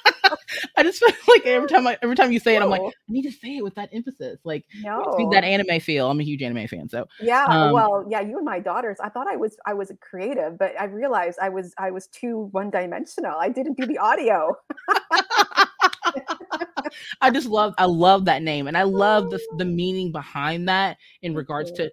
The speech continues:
Speaker 1: spreading and branching out as much as you have. So again, taking the things that you have learned and pivoting, going from corporate to starting up your own tech startup, making it sick,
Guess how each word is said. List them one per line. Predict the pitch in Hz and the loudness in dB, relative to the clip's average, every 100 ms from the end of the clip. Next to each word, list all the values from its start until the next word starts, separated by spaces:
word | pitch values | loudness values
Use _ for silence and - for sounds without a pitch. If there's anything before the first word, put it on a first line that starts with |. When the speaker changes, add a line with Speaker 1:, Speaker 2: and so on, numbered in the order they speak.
| _ | _
Speaker 1:
spreading | - - - 185 208 208 160 | -20 -20 -6 -4 -2 -6 -6
and | 147 | -6
branching | 156 170 165 147 | -6 -8 -8 -4
out | 156 | -4
as | 147 | -4
much | 147 143 156 | -8 -8 -8
as | 139 | -10
you | 127 | -6
have. | - 196 127 | 0 0 0
So | 156 | -4
again, | 151 175 160 143 - - - | -4 -2 -2 -4 -8 -20 -20
taking | - 220 220 | -2 -2 0
the | 196 | -4
things | 196 170 | -4 -6
that | 165 | -6
you | 165 | -4
have | 156 139 | -2 -2
learned | 151 151 | -2 -2
and | 135 | -2
pivoting, | - 170 151 135 | 0 0 0 -4
going | 135 135 135 | -4 -6 -6
from | 139 | -10
corporate | - 139 131 127 - _ _ _ | -8 -8 -4 -6 -6 _ _ _
to | - 196 175 151 | -4 -2 0 -2
starting | - - 165 160 147 | -6 2 2 2 -4
up | 135 | -6
your | 139 139 | -8 -6
own | 135 135 | -4 -4
tech | - 123 - | -6 -10 -10
startup, | 113 120 113 107 _ _ _ _ - | -10 -8 -8 -8 _ _ _ _ -6
making | 156 190 208 220 | 2 4 4 -2
it | - | -4
sick, | - 196 | -2 -4